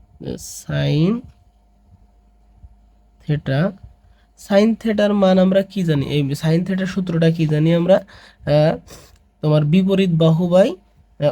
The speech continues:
অতিভুজ। তো বিপরীত বাহু হচ্ছে তোমার এবি। দেখো বিপরীত বাহু এই যে এই theta কোণ, এই theta কোণের বিপরীত বাহু এবি, এবি আর,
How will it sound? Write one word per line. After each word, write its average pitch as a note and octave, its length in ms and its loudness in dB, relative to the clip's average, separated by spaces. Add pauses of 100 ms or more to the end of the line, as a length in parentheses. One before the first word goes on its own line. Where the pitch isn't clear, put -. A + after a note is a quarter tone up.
অতিভুজ। F3+ 560 2
তো G3 100 -4
বিপরীত G3+ 460 0
বাহু F3+ 340 2
হচ্ছে F#3+ 260 -6
তোমার F#3 300 0 (500)
এবি। D3+ 460 0 (360)
দেখো C#3+ 300 -4
বিপরীত D3+ 360 0
বাহু D3+ 180 0
এই D3+ 140 2
যে D3 120 0
এই D3+ 160 -2
theta E3 380 0
কোণ, C#3+ 160 -4
এই D#3+ 100 -2
theta D#3+ 280 -4
কোণের D3+ 180 -2
বিপরীত D3 320 -2
বাহু D3+ 140 -2
এবি, D#3 340 0 (840)
এবি D3+ 560 -2
আর, D#3 300 -2